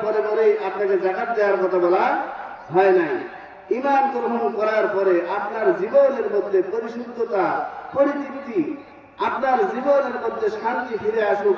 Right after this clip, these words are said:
এই জন্য আল্লাহ তাআলা আগে নামাজ শিক্ষা দিয়েছেন। সুবহানাল্লাহ বলবেন না? নামাজ পড়ার পরে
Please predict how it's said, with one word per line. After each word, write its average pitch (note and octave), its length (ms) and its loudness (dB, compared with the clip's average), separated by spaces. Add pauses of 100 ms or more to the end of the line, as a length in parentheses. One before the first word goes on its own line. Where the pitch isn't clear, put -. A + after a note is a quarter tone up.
এই A3 80 2
জন্য A3 300 -4
আল্লাহ G#3 340 0
তাআলা F#3+ 240 2
আগে F3 200 2
নামাজ E3+ 320 2 (120)
শিক্ষা D3+ 300 -6
দিয়েছেন। B2+ 300 -2 (100)
সুবহানাল্লাহ D#3+ 600 0
বলবেন F3 300 0
না? - 220 -16 (1300)
নামাজ D4+ 440 6 (120)
পড়ার C4 300 4
পরে A#3 180 2